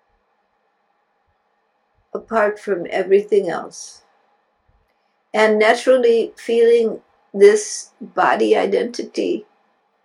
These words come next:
you fear death. And you struggle to achieve, to bring to you that which will allow your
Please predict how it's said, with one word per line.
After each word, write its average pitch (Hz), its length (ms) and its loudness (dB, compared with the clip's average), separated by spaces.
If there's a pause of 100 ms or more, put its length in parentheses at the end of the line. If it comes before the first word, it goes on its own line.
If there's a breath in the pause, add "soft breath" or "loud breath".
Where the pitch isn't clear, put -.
(560)
you 240 180 -6
fear 233 360 6
death. 196 360 2 (1900)
And 220 240 4
you 226 220 2
struggle 233 720 6
to 214 360 0
achieve, 214 800 -2 (2250)
to 202 680 2 (160)
bring 240 420 0
to 240 200 -4
you 196 300 4
that 175 300 2
which 196 340 0
will 190 460 6 (880)
allow 180 580 2
your 175 540 2